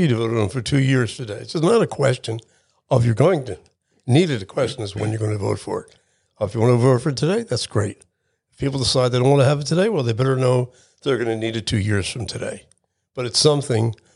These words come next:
we're going to need if we are going to do storm sewer, if we're going to do <clears throat> the Back Bay and the Army Corps of Engineers, we have to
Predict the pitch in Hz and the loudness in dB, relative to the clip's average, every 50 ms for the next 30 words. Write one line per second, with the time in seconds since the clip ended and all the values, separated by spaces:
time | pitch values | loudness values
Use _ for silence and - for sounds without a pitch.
0 | _ _ _ - 127 113 135 135 139 151 147 - 170 156 113 104 101 98 98 92 | _ _ _ 0 2 4 4 4 4 4 2 2 2 2 2 2 2 -2 -4 -6
1 | - _ _ _ _ _ _ _ - 120 117 - 151 127 127 120 - - 123 113 | -10 _ _ _ _ _ _ _ -4 -4 -2 0 0 2 2 0 0 0 -2 -2
2 | 113 110 107 113 117 113 107 104 107 - - _ _ _ _ - _ _ _ _ | -2 -2 -2 -4 -4 -4 -4 -6 -10 -12 -16 _ _ _ _ -20 _ _ _ _
3 | - - - 135 127 117 110 110 - - 123 110 110 113 123 123 - - - 120 | -8 -2 2 4 4 4 4 2 0 -2 -2 -2 -2 -4 -6 -10 -8 -4 -4 -2
4 | - 160 151 131 123 127 123 123 127 120 117 110 120 120 120 113 107 107 - - | 0 0 2 2 4 4 4 4 4 4 2 2 0 0 0 0 -2 -4 -8 -14
5 | - - _ _ _ - 494 - - - - 151 135 120 107 101 - - - _ | -20 -20 _ _ _ 0 2 4 6 6 6 4 4 2 0 -2 -6 -12 -20 _
6 | _ _ _ - 135 104 131 127 123 120 - - 135 123 120 117 113 117 - - | _ _ _ -4 0 2 4 4 4 2 0 0 2 4 4 4 2 0 -4 -4
7 | - 120 110 110 113 117 113 113 117 113 104 - - 127 123 117 110 117 113 101 | 0 0 2 2 2 2 2 4 2 2 0 0 0 0 0 0 0 -2 -2 -2
8 | 120 117 113 127 127 120 117 110 - 123 110 101 110 104 - 117 104 | 0 2 2 4 4 2 0 0 -2 -2 -2 -2 -2 -4 -8 -10 -10